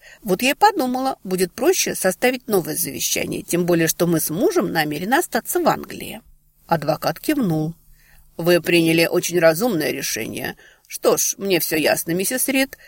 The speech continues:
Не угодно ли вам зайти послезавтра к одиннадцати часам? Вас это устроит?" "Да, вполне". Гвенда встала, и Уолтер Фейн последовал её примеру. Затем с тщательно продуманной поспешностью она сказала:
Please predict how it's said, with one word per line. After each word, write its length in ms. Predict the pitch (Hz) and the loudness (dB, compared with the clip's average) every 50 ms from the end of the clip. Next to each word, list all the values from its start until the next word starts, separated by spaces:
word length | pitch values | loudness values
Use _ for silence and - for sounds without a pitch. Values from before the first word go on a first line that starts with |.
| - _ _ - | -20 _ _ -4
Не 160 | 208 185 175 | 0 2 2
угодно 320 | 170 175 233 311 392 339 | 4 4 4 2 2 2
ли 100 | 247 208 | 0 0
вам 220 | 180 175 165 151 156 | 2 2 2 0 2
зайти 340 | 160 165 160 160 - 175 160 | 2 2 2 2 0 -6 -6
послезавтра 720 | - - 170 - 220 214 202 180 151 - - - - 170 | -4 -4 -6 -4 -4 -4 0 0 0 0 0 -4 -10 -2
к 80 | - - | 0 2
одиннадцати 480 | 170 170 165 147 143 - - - 165 | 2 2 0 -4 -6 -8 -10 -12 -10
часам? 520 | 156 - 180 170 - - - 110 - - - _ _ _ _ _ | -6 -4 -4 -4 -2 -4 -4 -4 -6 -8 -14 _ _ _ _ _
Вас 280 | - - 180 175 160 - | 0 4 4 6 6 4
это 180 | 170 - 175 | 2 0 0
устроит?" 580 | 170 165 - - - 320 415 415 302 - - _ _ _ _ _ _ _ _ - | 0 0 -2 0 2 2 4 4 2 0 -6 _ _ _ _ _ _ _ _ 2
"Да, 260 | 381 311 269 233 240 | 4 4 4 4 0
вполне". 520 | - - 359 359 415 453 415 330 302 320 - _ _ _ _ _ _ | 0 2 4 4 4 4 2 0 -2 -4 -6 _ _ _ _ _ _
Гвенда 360 | - 185 208 285 349 392 359 359 | -10 -2 0 2 2 2 2 0
встала, 560 | - - - - 233 214 208 208 208 214 - - - | -4 -6 0 2 4 4 4 4 2 -2 -4 -4 -2
и 160 | 202 190 175 - | -2 -2 -2 0
Уолтер 440 | 180 175 165 156 143 - - 151 151 | 2 2 2 2 0 -2 -6 -6 -6
Фейн 340 | - - 170 196 254 277 | -4 -2 0 0 0 0
последовал 560 | 262 - 165 165 - 165 156 151 160 160 185 175 | 2 2 2 2 0 -4 -6 -6 -2 -2 -2 -2
её 180 | 156 147 147 | -2 -2 -6
примеру. 640 | - - 165 160 151 147 147 117 98 - - - - - - - - - _ _ - | -6 -4 -4 -2 -2 -2 -2 -4 -4 -4 -6 -8 -10 -14 -20 -20 -20 -20 _ _ -6
Затем 460 | 165 160 165 160 - 185 170 151 - | 0 0 0 2 2 2 0 0 -2
с 80 | - | -6
тщательно 480 | - - - 175 156 - - 156 151 151 | -8 -4 -2 -2 -2 -2 -4 -4 -6 0
продуманной 500 | - 156 156 151 143 147 143 147 151 151 | 4 4 4 4 2 -2 -4 -4 -4 -4
поспешностью 760 | - 156 147 - - - 226 262 - 240 202 - - - 170 | -2 -2 -2 -2 -2 -2 0 0 0 -2 -4 -6 -6 -6 -6
она 160 | 151 156 151 | -4 -4 -4
сказала: 680 | 147 - - - 156 156 151 151 143 147 147 - - 196 | -6 -4 -2 -2 -2 0 0 -2 -2 -2 -4 -4 -6 -8